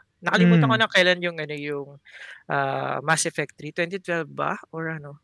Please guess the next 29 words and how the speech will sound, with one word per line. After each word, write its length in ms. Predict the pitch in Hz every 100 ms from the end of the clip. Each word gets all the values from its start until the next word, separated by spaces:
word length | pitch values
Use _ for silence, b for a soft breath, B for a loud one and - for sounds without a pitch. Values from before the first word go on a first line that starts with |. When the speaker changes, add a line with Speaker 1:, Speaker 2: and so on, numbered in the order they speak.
| _
Speaker 1:
twenty 280 | - 165 165
thirteen. 420 | 156 147 - 139
Hindi 80 | 143
ko 80 | 185
na 80 |
maalala. 320 | 180 160 147 143
Basta 240 | 160 180
yun. 160 | 165 147 B B B B B -
Ah, 380 | - 185 170 165 - _
sobrang, 500 | _ - 220 190 220 214 202 196 190
ah, 400 | 180 165 165 160 160 _ _ _ _ _ _ _ _ _ _ -
hinintay 520 | - 220 220 220 208
mo 120 | 202
yung 160 | 196 196
araw 380 | 175 165 160
na 100 | 160 147
yun. 260 | 139 139 143 _ _
Parang 260 | 233 285 294 - _ - _ _ _ _
perfect, 500 | 254 262 269 - - _ _ _ _
ah, 180 | 208 196
comparison 640 | 208 202 185 180 175 165
is, 220 | 165 151 - _ -
ah, 240 | 185 165
Game 220 | 151 175
of 100 | 185
Thrones. 720 | - 156 139 135 - - - _
Speaker 2:
Ah, 320 | - 220 240 226
okay. 360 | 214 208 196
Oo. 500 | 180 170 180 190 -